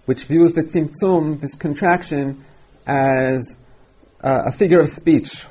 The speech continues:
or perhaps a, uh, an act of concealment of HaKadosh Baruch Hu, in which he,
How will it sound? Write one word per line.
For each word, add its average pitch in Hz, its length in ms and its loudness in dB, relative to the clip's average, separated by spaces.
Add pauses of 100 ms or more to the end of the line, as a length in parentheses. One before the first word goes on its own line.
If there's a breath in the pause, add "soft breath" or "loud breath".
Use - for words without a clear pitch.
or 123 120 0
perhaps 135 560 -2 (400 soft breath)
a, 120 260 -2 (160)
uh, 120 360 -4 (280)
an 123 140 -6
act 160 240 -2
of 147 100 -2
concealment 151 680 0 (440 soft breath)
of 110 100 -10
HaKadosh 113 400 -2
Baruch 98 220 0
Hu, 190 260 -2 (1800 soft breath)
in 135 160 0
which 180 420 -2 (260)
he, 143 480 0